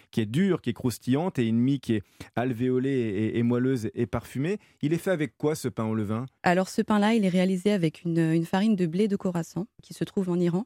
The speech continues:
Speaker 1: Oui, c'est un blé ancien, ça, hein ?
Speaker 2: Il fait partie
Speaker 1: Ah
Speaker 2: des
Speaker 1: oui.
Speaker 2: grains anciens. Il est considéré comme les farines, euh, les premiers, euh, comme les premières céréales qui ont été, euh, cultivées au néolithique, donc ça remonte à très longtemps et qui n'ont pas été modifiées.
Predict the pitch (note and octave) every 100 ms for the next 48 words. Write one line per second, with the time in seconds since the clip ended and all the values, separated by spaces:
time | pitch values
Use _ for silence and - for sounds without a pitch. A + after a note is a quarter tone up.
0 | _ C3+ C3 A2+ A2 A#2+ E3 G#3+ F3 A#2
1 | G#2 A2 F#3+ F3+ G#3 F#3+ - A#3 G3+ E3
2 | F#3 A3+ G#3+ G#3 F#3+ G#3 F#3 - F#3 F#3
3 | F3+ G3 F#3+ F3+ F#3 F#3 F#3+ G3 F3 D#3+
4 | D#3+ E3 - G#3 G3+ G#3 G3 E3+ D#3+ D#3+
5 | - F#3 F3+ E3+ - G3 F3+ - F3 F#3
6 | A3 - _ _ _ - E3 - F#3 E3+
7 | - E3+ - E3+ F3+ E3+ F3+ F#3 F3+ A3+
8 | - D#3+ - E3+ E3+ F3+ E3+ - G#3+ F#3+
9 | F#3 A3+ A3 - F#3 F3+ - G#3+ - A3
10 | G#3+ G3 G3 G3+ -